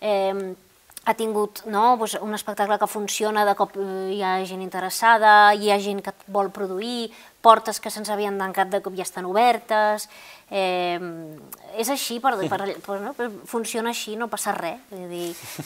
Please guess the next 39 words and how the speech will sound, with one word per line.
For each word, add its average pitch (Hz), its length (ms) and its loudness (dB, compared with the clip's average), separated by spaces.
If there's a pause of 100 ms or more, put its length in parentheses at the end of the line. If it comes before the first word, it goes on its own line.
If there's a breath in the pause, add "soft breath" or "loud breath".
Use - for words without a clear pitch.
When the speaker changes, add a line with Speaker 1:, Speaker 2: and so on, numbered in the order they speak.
(120 loud breath)
Speaker 1:
quan 240 200 10
un 262 140 6
demostra, 254 600 6
«Sí, 254 320 -4
tenim 202 200 -6
un 233 60 -8
producte 262 440 -4
que, 190 140 -2 (100)
que 196 100 -8
pot - 160 -12
funcionar», 240 720 -4
llavors, 180 580 -8
eh, 214 120 -8
els 185 140 -6
interessa 202 460 -2
saber 208 280 -4
si 233 80 -12
en 226 100 -10
tens 202 220 -10
més. 180 320 -12 (800 soft breath)
Mm. 98 120 -8
Speaker 2:
Sí, 165 80 -2
sí, 139 120 -2
i 170 80 0
a 143 40 0
més 131 160 0
és 113 160 -2
una 113 440 -6
cosa 120 280 -2 (460 loud breath)
que 123 140 0
en, 117 60 -6 (200)
a 120 140 -4
casa 117 160 -2
nostra, 123 320 -2
per 131 180 4
desgràcia, 123 480 2
no 147 120 -4
la 117 100 2
tenim 120 300 -6